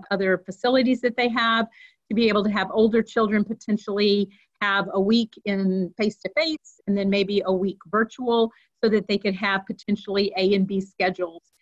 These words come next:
In some cases, they're looking at those kinds of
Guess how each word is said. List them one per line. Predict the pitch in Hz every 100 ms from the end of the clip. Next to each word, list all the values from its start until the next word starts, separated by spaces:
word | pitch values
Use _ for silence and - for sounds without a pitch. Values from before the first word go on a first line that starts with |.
| _ _ 208
In |
some | 196 226
cases, | 220 240 233 247 -
they're | 208
looking | 202 202 202 196
at | 196
those | 190 190
kinds | - 208
of | 196